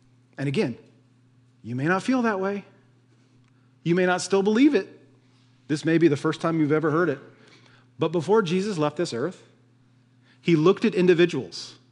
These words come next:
He looked at a group of individuals and said, "Guys, I'm out. It's up to you now.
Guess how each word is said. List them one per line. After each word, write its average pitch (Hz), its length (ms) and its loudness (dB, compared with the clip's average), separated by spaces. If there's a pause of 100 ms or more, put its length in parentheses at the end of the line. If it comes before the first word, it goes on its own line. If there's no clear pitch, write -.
(140)
He 123 120 0
looked 190 200 4
at 190 100 4
a 160 40 2
group 156 340 6
of 170 120 0
individuals 170 580 0
and 117 80 -12
said, 143 160 -4
"Guys, 160 260 0
I'm 175 140 -2
out. 151 280 0 (1500)
It's 135 180 -6
up 180 160 0
to 185 80 -2
you 190 140 -2
now. 127 260 -2